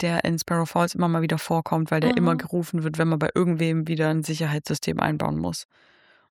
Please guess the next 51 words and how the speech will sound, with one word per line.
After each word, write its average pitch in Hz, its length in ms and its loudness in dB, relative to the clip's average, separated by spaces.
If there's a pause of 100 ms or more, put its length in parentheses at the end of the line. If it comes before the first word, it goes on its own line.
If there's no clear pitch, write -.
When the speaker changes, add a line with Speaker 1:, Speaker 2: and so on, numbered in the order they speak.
Speaker 1:
Und 180 200 0
dem 185 180 2
sein 180 160 4
Kollege 165 460 0
West, - 440 -4 (320)
um 170 200 -2
den 170 180 0
geht's 160 220 -6
in 165 100 -2
der 160 100 0
Novelle. 185 600 0 (340)
Speaker 2:
Das - 180 -2
war 202 140 4
auch 202 160 2
in 214 80 2
deinem 190 200 0
Boxset 190 400 -4
dabei? 185 260 -4
Speaker 1:
Das 190 320 -2
war 180 160 6
da 170 140 2
noch 165 160 -2
mit 170 160 -4
hinten 170 220 -4
dran, 202 540 -2
spielt 208 260 0
aber 165 180 2
eigentlich 175 280 2
vorher. 175 520 0 (260)
Und 143 260 -6 (140)
die 151 120 0
ist 156 120 -2
ganz 151 320 -4
nett, 165 200 -2
die 151 60 -6
Story. 151 320 0
Ich 143 140 -2
meine, 160 160 4
das 170 100 -2
ist 175 140 -6
nur 175 100 2
Novelle, 170 400 4
dadurch 160 300 0
passiert 170 360 -2
halt 160 160 0
alles 175 240 0
einfach - 240 -6
viel 196 200 0
zu - 100 -8
schnell. 165 480 -2 (320)
Speaker 2:
Ja. 226 220 -2